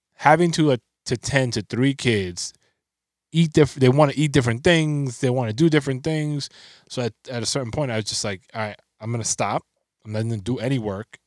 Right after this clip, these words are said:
and we're gonna go jump in the pool. We're gonna try to tire 'em out and be present,"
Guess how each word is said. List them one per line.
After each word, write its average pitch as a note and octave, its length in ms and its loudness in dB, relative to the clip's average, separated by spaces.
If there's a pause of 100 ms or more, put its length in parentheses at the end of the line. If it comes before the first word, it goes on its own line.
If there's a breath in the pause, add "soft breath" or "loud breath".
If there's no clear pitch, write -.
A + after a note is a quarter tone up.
and G#2+ 100 -12
we're A2 100 -2
gonna A2 160 -8
go G#2+ 380 -4
jump G2 280 -8
in F#2 80 -6
the F#2+ 80 -12
pool. F3 520 6
We're B2+ 100 -4
gonna B2 140 -6 (340 soft breath)
try C#3 140 2
to A#2+ 80 -2
tire B2+ 340 0
'em A2+ 100 -2
out G#2+ 320 -2 (460)
and G#2 200 -8
be A#2+ 140 0
present," A#2+ 480 2